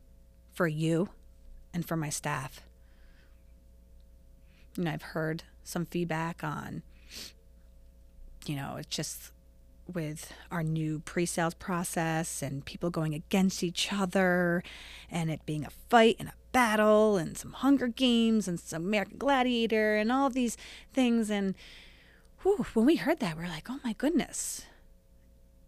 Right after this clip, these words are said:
I did not ever, we as our leadership team here, d-, did not ever view it.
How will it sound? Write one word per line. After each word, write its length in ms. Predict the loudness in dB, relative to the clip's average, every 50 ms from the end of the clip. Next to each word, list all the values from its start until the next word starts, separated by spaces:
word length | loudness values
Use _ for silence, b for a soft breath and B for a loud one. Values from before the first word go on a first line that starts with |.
| -20 -20 -20 -20 -20 -20 -20 -20 -20 -20 -8 -6
I 380 | -4 0 4 6 6 6 6
did 220 | 4 2 2 2 4
not 500 | 4 4 4 4 4 4 4 2 2 0 -6 -4 -2
ever, 560 | -2 0 0 0 0 0 0 -2 -2 -4 -6 -12 -20 -20 -20 -20 -12
we 520 | -10 -8 -6 -4 -2 -2 -2 -4 -6 -8 -10 -8 -2
as 240 | -2 -2 0 -2 -4
our 120 | -6 -4
leadership 420 | -4 -2 -2 -2 -2 -2 -4 -6 -6
team 180 | -6 -6 -4
here, 240 | -4 -4 -4 -6 -6 -8 -12 -14
d-, 100 | -14 -14 -12 -8
did 160 | -6 -2 -2
not 300 | 0 0 0 0 -2 -4 -6
ever 440 | -4 -4 -2 -2 -2 -4 -4 -8 -10 -12 -14 -16 -16 -18 -20 -20 -20 -20 -20 -20 -12 -10
view 340 | -10 -4 0 2 4 4 4
it. 120 | 2 0